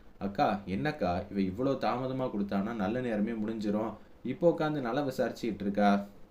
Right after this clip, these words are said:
பேசுறதெல்லாம் நல்ல விஷயம்தான், ஆனா இப்பன்னு பார்த்து பேசணுமா?" "ஏய் சந்திரா வந்து அந்த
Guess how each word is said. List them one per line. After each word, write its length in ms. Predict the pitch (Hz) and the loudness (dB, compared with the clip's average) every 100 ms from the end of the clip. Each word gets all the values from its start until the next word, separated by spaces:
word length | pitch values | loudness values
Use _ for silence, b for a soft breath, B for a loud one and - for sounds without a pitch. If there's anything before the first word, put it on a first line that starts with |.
| - | -2
பேசுறதெல்லாம் 640 | 104 123 131 120 123 127 | 0 2 0 0 0 0
நல்ல 240 | 117 110 | 0 0
விஷயம்தான், 440 | 123 104 107 110 98 | 0 -2 -4 -2 0
ஆனா 160 | 98 117 | 0 0
இப்பன்னு 360 | 101 101 127 127 | -2 0 0 0
பார்த்து 220 | 117 104 | -2 -2
பேசணுமா?" 460 | 107 107 107 107 107 B B B - - | -2 -2 -2 -2 -2 B B B -18 -2
"ஏய் 220 | 135 139 | 2 2
சந்திரா 380 | 120 139 151 131 | 0 0 2 2
வந்து 180 | 107 131 | 2 0
அந்த 360 | 123 104 104 | 2 4 2